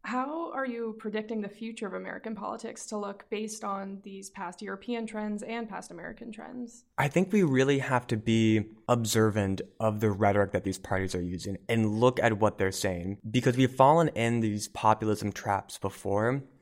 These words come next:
Speaker 2: And we know how they work. We know that they're playing on irrational fears. They're trying to get people riled up. They form during crises, and they kind of latch themselves on to these one, this one idea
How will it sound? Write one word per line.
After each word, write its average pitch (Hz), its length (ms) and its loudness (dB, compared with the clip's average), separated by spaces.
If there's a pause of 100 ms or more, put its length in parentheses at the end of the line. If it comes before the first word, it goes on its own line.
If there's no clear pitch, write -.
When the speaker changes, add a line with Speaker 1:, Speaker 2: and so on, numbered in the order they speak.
(280)
Speaker 2:
And 143 160 4
we 143 100 4
know 139 240 4
how 131 180 0
they 117 140 2
work. 107 340 0
We 110 120 2
know 107 180 4
that 127 160 4
they're 127 80 4
playing 110 560 -2
on 101 220 -6
irrational 107 500 0
fears. 98 460 -2
They're 110 120 -2
trying 110 340 -2
to 120 40 0
get 117 160 -2
people 107 340 -4
riled 95 400 0
up. 101 360 -2 (320)
They 113 140 4
form 120 500 2
during 107 400 2
crises, 107 880 0
and 110 200 -2
they 104 60 0
kind 131 220 -4
of 107 100 -2
latch 104 420 0
themselves 104 480 0
on 104 340 0
to - 120 -6
these 98 260 -4
one, 107 680 4
this 107 180 -6
one 135 100 4
idea 113 520 2